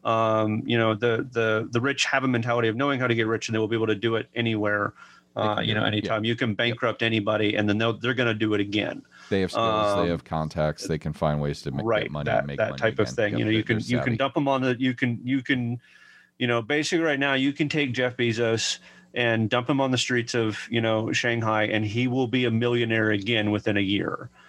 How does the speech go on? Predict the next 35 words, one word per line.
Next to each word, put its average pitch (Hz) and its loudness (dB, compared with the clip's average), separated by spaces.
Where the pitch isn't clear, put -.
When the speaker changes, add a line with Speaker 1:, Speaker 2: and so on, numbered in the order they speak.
Speaker 1:
Um, 104 2
you 110 -2
know, 107 2
Speaker 2:
Yes. 104 0
Speaker 1:
there, 117 0
there, 131 0
there 127 0
is, 117 -2
there 151 0
is 135 0
a 135 2
belief 123 0
in 113 0
that, 113 0
and 107 -4
it's 107 2
a 101 -2
system, 110 0
and 104 0
it's, - -4
and 107 -2
it's 104 0
been, 101 -2
you 107 0
Speaker 2:
There, 95 2
Speaker 1:
know, 101 -8
Speaker 2:
there 92 2
are 87 0
people 101 0
Speaker 1:
um, 85 2
Speaker 2:
that 82 -2
are, 80 -2
yeah, 73 -10
Speaker 1:
yeah, 104 0
Speaker 2:
capable. - -4